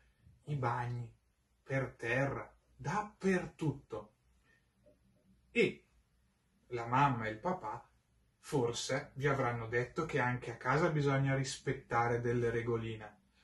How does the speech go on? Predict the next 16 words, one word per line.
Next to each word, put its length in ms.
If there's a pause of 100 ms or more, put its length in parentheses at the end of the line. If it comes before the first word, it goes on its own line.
(120)
per 180
esempio 680 (260)
lavarsi 580
le 120
mani 240
spesso, 800 (960)
oppure 680
starnutire 1080
nel 280
gomito, 560
e 200
ciù! 400 (1200)
Oppure 680 (920)
stare 540
a 140
distanza 920